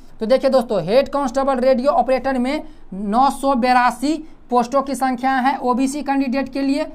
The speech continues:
एससी कैंडिडेट के लिए, एसटी कैंडिडेट के लिए और ईडब्ल्यूएस कैंडिडेट के लिए, जिसमें से पच्चीस प्रतिशत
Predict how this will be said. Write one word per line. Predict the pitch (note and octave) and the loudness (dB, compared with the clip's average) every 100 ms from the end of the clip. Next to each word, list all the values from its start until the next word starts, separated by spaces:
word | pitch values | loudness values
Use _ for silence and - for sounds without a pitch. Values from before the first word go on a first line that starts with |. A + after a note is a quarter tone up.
| - - | -14 -6
एससी | B3+ A#3+ C#4+ | -4 -2 -2
कैंडिडेट | C#4+ C#4 C4+ C4 C4 | 0 0 0 0 -2
के | C4+ | 0
लिए, | C4+ D4+ | 0 0
एसटी | - A#3+ B3+ C#4+ | -4 -6 -4 -2
कैंडिडेट | C4+ C4+ B3 C4+ C4+ | 2 2 2 -2 0
के | |
लिए | C4 C#4 D4 - - | 0 0 -2 -8 -4
और | A#3+ - | -4 -2
ईडब्ल्यूएस | C#4 D4 C#4 C4 C4 B3+ | 0 2 2 0 0 0
कैंडिडेट | B3 A#3+ G#3+ A#3 A#3 | -2 0 0 -2 -2
के | A#3+ | 0
लिए, | C#4 D#4 - - | 2 2 -2 -14
जिसमें | D#3+ A#3 B3+ C4+ C#4+ | -4 -4 -2 -2 -2
से | C#4+ | -4
पच्चीस | - C#4 C4 - C#4+ D#4 - | 0 0 0 -2 -2 -4 -4
प्रतिशत | - C4+ B3 C4 A#3+ C4+ C#4+ C#4 | 0 0 0 -4 -2 -2 -2 -4